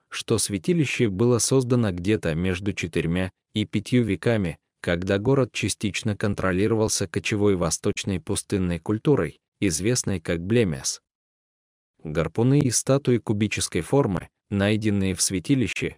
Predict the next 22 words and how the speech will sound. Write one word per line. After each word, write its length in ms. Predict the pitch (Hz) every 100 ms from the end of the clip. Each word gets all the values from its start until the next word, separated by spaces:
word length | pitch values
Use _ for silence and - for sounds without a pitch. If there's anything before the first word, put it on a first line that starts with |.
| _ _
представляют 720 | - 87 - 123 135 170 160
собой 400 | - 98 104 113 -
особые 500 | 104 - 135 135 120
подношения 720 | 104 92 90 - 92 85 87
блемиасов 680 | 80 87 90 90 - 76 - _ _
и 160 | 107 101
их 160 | 90 101
верований. 580 | 104 92 78 76 - _ _
Соколиный 640 | - - 90 90 131 143
заповедник 680 | 110 110 101 110 139 110 92
получил 480 | - 104 104 - 135
свое 360 | - 117 110 104
название 680 | 98 85 98 113 98 95 -
от 220 | 104 -
пятнадцати 580 | 110 - 113 104 87 -
соколов, 640 | - - 80 80 78 - _ _
которые 480 | - 90 196 196 170
были 280 | 143 131 127
найдены 500 | 123 120 110 110 104
похороненными 800 | - - 107 123 113 101 98
внутри 460 | 92 101 92 117 127
него, 380 | 107 85 78